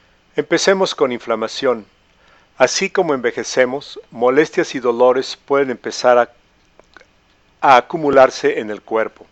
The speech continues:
Inflamación es una importante parte del proceso de curación, pero la crónica inflamación sin resolver asociada con envejecimiento es definitivamente no beneficiosa.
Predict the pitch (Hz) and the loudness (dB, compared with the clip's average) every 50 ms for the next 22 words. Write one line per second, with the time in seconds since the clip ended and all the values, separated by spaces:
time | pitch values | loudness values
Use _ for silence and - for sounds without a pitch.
0 | _ _ _ _ _ _ _ _ _ _ _ _ _ _ _ _ _ _ _ _ | _ _ _ _ _ _ _ _ _ _ _ _ _ _ _ _ _ _ _ _
1 | _ _ _ - 143 143 - 143 139 139 147 139 - - - 180 185 185 185 - | _ _ _ -6 -6 -2 2 2 2 2 2 0 -2 -2 0 2 2 2 0 -6
2 | - _ _ 156 147 - - 180 160 147 131 - 131 127 - - 156 160 - 156 | -14 _ _ -4 -2 -2 -2 -2 -2 -2 -2 -2 -4 -4 0 0 0 0 0 -4
3 | - _ 156 147 139 - 156 135 117 - - 117 113 - - 147 139 147 143 127 | -2 _ 2 2 2 2 0 -2 -2 -2 -6 -8 -6 -4 -4 -4 -4 -4 -6 -6
4 | 113 - - 110 107 104 - - - 131 131 139 143 - _ _ _ _ _ _ | -8 -8 -8 -8 -8 -8 -8 -6 -4 -4 -4 -4 -6 -12 _ _ _ _ _ _
5 | _ - 120 120 117 120 120 - - 151 175 185 208 202 - 156 127 123 - - | _ -2 -2 0 2 0 -2 -2 -2 0 0 0 0 -2 -2 -2 -4 -4 -4 -2
6 | 147 156 160 151 127 - - - 139 139 135 - 123 110 107 120 135 127 - 135 | -2 -2 0 -2 -6 -8 -6 -6 -4 -4 -4 -6 -10 -12 -6 -6 -6 -6 -4 -6
7 | 120 117 110 117 120 123 120 - _ _ _ _ _ _ _ - 120 110 - 127 | -8 -4 -2 -2 -2 -2 -2 -6 _ _ _ _ _ _ _ -2 -2 -2 -2 -6
8 | 117 - - 143 135 139 139 135 - 120 117 113 110 113 107 - 113 104 - 123 | -6 -4 0 2 2 4 2 2 -2 -6 -8 -6 -6 -8 -8 -8 -10 -12 -12 -12
9 | 113 117 123 127 127 123 - 127 135 - - _ _ _ 143 127 123 135 135 - | -10 -6 -6 -6 -6 -6 -6 -6 -6 -6 -8 _ _ _ -6 -4 -2 -2 -2 -4
10 | - - 110 110 104 - 139 127 127 120 120 120 123 120 - 131 131 135 - - | -4 -10 -14 -14 -10 -8 -4 -2 -2 -2 -2 -4 -6 -4 -4 -4 -4 -4 -4 -8
11 | 123 117 120 123 117 113 104 107 104 - - 107 - - 113 95 - - - | -4 -2 -2 0 -2 -4 -6 -8 -10 -12 -14 -18 -16 -14 -14 -14 -14 -16 -20